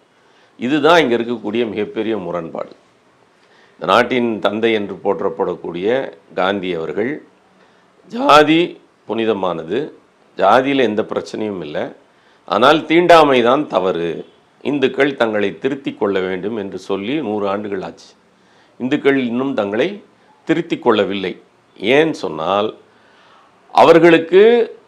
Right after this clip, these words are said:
ஜாதி என்பது அதன் தாய் வழி அமைப்பாக இருக்கக்கூடிய வர்ணாசிரம தர்மம் என்பதுதான் அவர்களுடைய உயிர் மூச்சாக இருக்கிறது.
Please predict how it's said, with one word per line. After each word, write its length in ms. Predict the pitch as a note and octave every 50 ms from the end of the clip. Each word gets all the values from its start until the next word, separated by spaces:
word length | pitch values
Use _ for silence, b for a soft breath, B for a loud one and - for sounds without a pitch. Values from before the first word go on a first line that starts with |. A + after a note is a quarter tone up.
| _ _ _
ஜாதி 540 | - - B2 C3 D#3 F3 F#3+ G3+ F#3+ G3 F#3
என்பது 760 | E3+ C3+ B2 A2+ F#2+ G2+ - F3+ A2 A#2 C3 C#3+ - - - _ _ _ _ _ b b b b D2+ D2 D#2 E2 E2
அதன் 720 | G2 G#2+ A#2 B2+ C3 C3+ C3+ C3 B2+ B2 A#2+ - - b b b b b b b b b _
தாய் 240 | - A#2+ C3 D3 D3
வழி 440 | C#3 C#3+ C#3 C3+ C3 B2+ A#2 A#2 - - -
அமைப்பாக 560 | - A2 A2+ A#2+ A#2 A#2 - A2+ A2 A2 A#2
இருக்கக்கூடிய 600 | A2 G#2 F#2+ - G#2+ F#2+ - - G#2 G#2 A2 G#2
வர்ணாசிரம 840 | F2+ F#2 G2 G#2 B2+ C#3 D3 D3 - - D3 B2+ B2+ B2 A#2+ A2 F#2
தர்மம் 420 | E2+ F#2+ F#2 - A2 A2+ A2+ A2
என்பதுதான் 600 | G2+ F#2+ F#2 F#2 E2+ F2+ F2 F2 E2+ A#2 C#3 E3+ F3
அவர்களுடைய 520 | C#3+ B2+ B2 A#2 B2+ A#2 A#2 B2+ D#3+ E3+
உயிர் 260 | D3+ D3 F3+ G#3 A3
மூச்சாக 440 | G#3 F#3+ F#3 F#3 - F3 D#3 C#3 B2+
இருக்கிறது. 340 | A#2 G2 - - - -